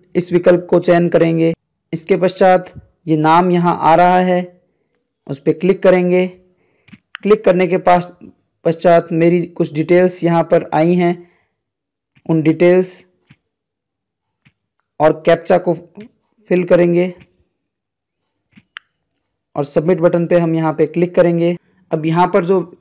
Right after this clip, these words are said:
विकल्प आया है, इस पे हम Pay Now बटन पे क्लिक करेंगे। विभिन्न जो विकल्प आए हैं, उसमें इंटरनेट बैंकिंग,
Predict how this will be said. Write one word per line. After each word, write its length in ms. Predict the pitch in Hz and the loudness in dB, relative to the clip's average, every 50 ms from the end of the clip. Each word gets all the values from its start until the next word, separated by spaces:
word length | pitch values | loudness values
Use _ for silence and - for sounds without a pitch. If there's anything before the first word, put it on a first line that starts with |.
| _ _ | _ _
विकल्प 360 | 175 160 165 180 180 175 175 | -8 -2 0 0 0 2 2
आया 200 | 170 165 170 180 | 2 2 2 2
है, 300 | 180 185 180 185 185 180 _ _ _ _ _ _ _ _ _ _ _ _ _ _ _ _ _ - | 0 0 -2 -4 -4 -8 _ _ _ _ _ _ _ _ _ _ _ _ _ _ _ _ _ -10
इस 120 | 175 - | -10 -8
पे 140 | - - 196 | -2 0 0
हम 320 | 190 190 185 175 - - _ | 2 2 -2 -4 -8 -4 _
Pay 140 | 196 202 214 | 4 4 6
Now 200 | 202 196 190 190 | 6 4 2 2
बटन 320 | 180 175 180 175 185 180 165 | 2 2 0 0 0 -2 0
पे 100 | 185 170 | -2 -2
क्लिक 300 | 175 - 175 170 175 - | -2 -4 -6 -4 -2 0
करेंगे। 540 | 175 165 170 170 165 170 170 170 170 - - _ _ _ | 0 0 0 0 0 -2 -2 -4 -6 -10 -18 _ _ _
विभिन्न 400 | 156 160 147 185 208 208 214 208 | -4 0 2 2 2 2 2 2
जो 100 | 185 202 | 2 2
विकल्प 420 | 170 180 175 - 185 180 175 180 | 2 2 0 2 0 0 0 -2
आए 220 | - 143 160 170 180 | -2 -2 0 0 2
हैं, 440 | 175 175 175 175 175 175 - _ _ _ _ _ - | 2 0 0 -2 -4 -6 -12 _ _ _ _ _ -18
उसमें 240 | - - 180 - | -8 -6 -6 -6
इंटरनेट 440 | - 175 175 160 196 175 180 180 170 | -4 -4 -2 -2 -2 -2 0 -2 -2
बैंकिंग, 600 | 147 131 160 165 170 175 - 185 180 180 175 175 | -2 0 0 2 2 2 2 0 0 0 -2 -4